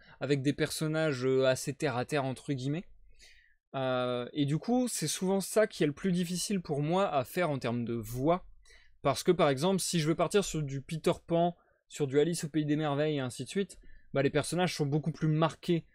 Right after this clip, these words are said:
sont beaucoup plus, euh, caricaturaux. Euh, je mets pas de, d'a priori négatif sur ce mot, mais voilà. Ce qui fait que c'est beaucoup plus facile pour moi de les caractériser,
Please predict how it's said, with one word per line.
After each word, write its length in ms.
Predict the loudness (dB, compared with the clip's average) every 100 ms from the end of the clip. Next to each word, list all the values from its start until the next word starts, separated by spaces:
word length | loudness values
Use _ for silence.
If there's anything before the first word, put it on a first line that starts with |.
| -20 -8
sont 160 | -2
beaucoup 280 | -2 -2 -4
plus, 400 | -8 -4 0 4
euh, 300 | 4 4 0 -4 _ _ _ _ _ -2
caricaturaux. 840 | 0 2 0 0 0 2 4 4
Euh, 180 | 4 2
je 120 | 0
mets 120 | -4 -2
pas 160 | 0
de, 340 | 0 0 -2 0
d'a 140 | 0
priori 380 | -2 -4 -2 -2
négatif 420 | -2 -4 -4 -8
sur 120 | -8
ce 140 | -6 -2
mot, 180 | -2
mais 180 | -2 -4
voilà. 240 | -4 -6 -10 _ -20 -20 -20 -20 _ _
Ce 120 | -10 -6
qui 140 | 2
fait 160 | 4 4
que 480 | 4 6 8 8 6
c'est 220 | 0 -2
beaucoup 200 | -2 -4
plus 120 | 0
facile 340 | 2 2 2
pour 140 | 0 0
moi 100 | 2
de 60 |
les 80 | 0
caractériser, 800 | 2 2 2 -2 -4 -2 -2 -4